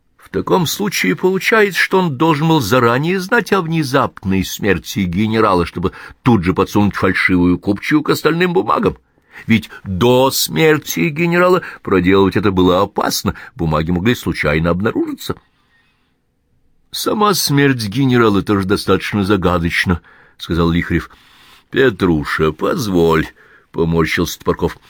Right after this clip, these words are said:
«Ты ещё чего доброго скажешь, что он и родного брата в целях той же интриги, это ж ни в какие ворота не лезет». Он покосился на Ольгу, решительно рубанул воздух ладонью. «Позвольте уж без обиняков». Не спорю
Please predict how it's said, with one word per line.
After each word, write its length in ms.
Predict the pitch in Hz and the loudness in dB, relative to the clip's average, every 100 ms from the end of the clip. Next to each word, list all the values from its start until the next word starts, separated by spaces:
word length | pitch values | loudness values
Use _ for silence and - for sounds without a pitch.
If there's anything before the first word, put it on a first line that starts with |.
| _ - | _ -4
«Ты 100 | 190 | -2
ещё 580 | 220 208 160 - 156 156 | 0 0 0 0 2 2
чего 280 | - 160 | 2 2
доброго 360 | 156 156 151 151 | 4 2 4 2
скажешь, 380 | - - 143 135 | 0 2 2 2
что 100 | 135 | 0
он 120 | 135 - - | -2 -4 0
и 100 | 139 | 2
родного 400 | 139 131 135 127 | 4 4 2 4
брата 640 | 120 135 214 - 269 220 | 4 4 2 2 2 0
в 60 | - | -2
целях 460 | - 233 226 196 - - | 0 2 4 2 -2 -4
той 240 | - 214 170 | 2 4 4
же 200 | 156 - - | 2 0 -2
интриги, 540 | - 185 156 175 123 | 0 2 2 2 2
это 100 | 123 | 0
ж 120 | 120 - - | -2 -8 -4
ни 100 | 147 | 0
в 60 | 131 | 0
какие 220 | 95 123 | 0 2
ворота 520 | 104 98 107 147 220 | 4 4 4 2 0
не 120 | 214 | 0
лезет». 380 | 226 208 123 - _ _ _ _ _ _ | 2 2 0 -4 _ _ _ _ _ _
Он 200 | - 85 | -4 -2
покосился 560 | 80 - 82 90 82 90 | -2 -4 -2 -2 0 0
на 140 | 82 | 2
Ольгу, 400 | 82 98 98 85 - - - | 4 2 2 -2 -6 -12 -8
решительно 480 | 78 98 82 87 | -4 -4 -2 0
рубанул 340 | 82 87 87 87 | 2 2 2 2
воздух 420 | 82 87 76 - | 2 0 0 -2
ладонью. 360 | 87 82 80 - - - - - - | 0 0 0 -6 -14 -20 -20 -20 -4
«Позвольте 760 | 82 95 90 110 156 - - | 0 0 2 2 2 0 2
уж 180 | 127 90 | 2 2
без 260 | 85 117 98 | 0 0 0
обиняков». 640 | 92 90 80 - 76 - - _ _ _ _ _ _ _ _ _ _ - | -2 -2 -4 -4 -6 -8 -18 _ _ _ _ _ _ _ _ _ _ -6
Не 220 | 101 135 | 0 2
спорю 680 | - - 151 202 196 170 | 0 -2 2 2 4 2